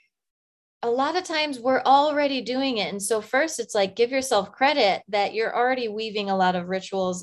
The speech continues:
into your lifestyle. It's just about bringing deeper awareness to that ritual and saying, "You know what? When I'm taking this shower, I'm not just mindlessly doing it. I'm clearing my energy field."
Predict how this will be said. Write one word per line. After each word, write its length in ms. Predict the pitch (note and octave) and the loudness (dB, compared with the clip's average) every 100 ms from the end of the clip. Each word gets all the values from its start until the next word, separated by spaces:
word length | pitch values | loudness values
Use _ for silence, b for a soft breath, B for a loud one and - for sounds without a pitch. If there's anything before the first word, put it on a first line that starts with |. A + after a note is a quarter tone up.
| - | -8
into 320 | G3+ G3 G3+ | -8 -8 -6
your 180 | F#3+ F3+ | -4 -2
lifestyle. 600 | E3+ D#3+ F3+ - C3+ C#3 | -2 -4 -6 -6 -4 -4
It's 140 | F#3+ | -6
just 180 | C#4 D4 | -8 -6
about 340 | D#4 A3+ - | 2 2 2
bringing 420 | - A3+ A3+ G#3+ G3+ | -2 -6 -4 -6 -6
deeper 300 | G#3+ G3+ G3+ | -8 0 2
awareness 720 | F#3+ F#3 G#3+ C4 B3 G#3 G#3 | 2 2 2 2 0 -4 -6
to 260 | - C4+ C#4+ | -10 -6 2
that 260 | C4 E3+ G3+ | 2 2 0
ritual 760 | A3+ A#3 B3 A3+ G3+ F#3+ F#3+ B B B | 0 0 0 2 2 2 -2 B B B
and 180 | - A3 | -10 -8
saying, 580 | G#3 A#3 G#3+ G#3+ G#3 G3+ B B | -2 0 0 -2 -4 -8 B B
"You 120 | G#3+ | -6
know 160 | A3 A3 | -2 0
what? 320 | G#3+ A#3+ - | 2 0 0
When 100 | G#3+ | -4
I'm 160 | G3+ G3 | -4 -6
taking 400 | A3 G#3+ A3+ G#3 | -8 -8 -8 -6
this 140 | F#3+ | -6
shower, 720 | - - F#3+ G3 A3+ C4+ D#4 _ _ _ _ b b | -6 -4 -2 -2 -4 -4 -8 _ _ _ _ b b
I'm 140 | G#3+ A3+ | -6 0
not 260 | B3 A#3 | 2 0
just 320 | - A3+ A3 | 0 -2 -2
mindlessly 840 | G3+ G3+ G#3+ A3+ A#3 G#3+ G#3+ G3 G3 | -6 -2 -2 -2 -2 -4 -4 -4 -4
doing 460 | F3+ G3 G3+ F3+ | -2 -4 -4 -6
it. 180 | D#3+ G2 - _ B B | -8 -12 -14 _ B B
I'm 240 | G#3+ B3 B3 | -4 -4 -6
clearing 600 | - A#3 B3 B3+ B3 A3+ | -8 -4 -2 0 0 0
my 160 | G3+ | -2
energy 500 | G3 G3 A3 G3+ G3+ | -2 -2 -4 -4 -6
field." 580 | G3 - G#3+ F#3+ A2+ F#2+ | -8 -6 -4 -4 -4 -8